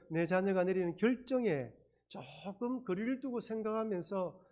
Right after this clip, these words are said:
한번 동의할 수 있는 용기, 또한 맡길 수 있는 용기도 생기지 않겠습니까? 그래서 때가 되어 집을 떠날 때에는 자식도 감사함으로 떠날 수 있고 부모도 즐거운 마음으로 보낼 수 있습니다.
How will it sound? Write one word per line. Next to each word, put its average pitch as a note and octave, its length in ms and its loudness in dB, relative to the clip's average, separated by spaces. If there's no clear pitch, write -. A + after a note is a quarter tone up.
한번 G3+ 460 0
동의할 F3 360 4
수 G3+ 140 -4
있는 F#3 180 2
용기, D3+ 520 2
또한 G#3+ 240 0
맡길 C#4 300 2
수 A3 140 -6
있는 G3+ 140 0
용기도 D3+ 280 0
생기지 F3+ 360 -4
않겠습니까? D3 580 -10
그래서 F#3 280 -4
때가 A#3 320 6
되어 A3 220 6
집을 A#3 360 0
떠날 A#3 340 4
때에는 G3 500 4
자식도 A#3+ 520 0
감사함으로 G#3 600 -4
떠날 G#3 240 0
수 G3+ 160 -6
있고 F#3 540 -4
부모도 C4 360 6
즐거운 D4 440 4
마음으로 G#3 320 2
보낼 E3 200 -2
수 F3+ 140 -10
있습니다. E3 460 -14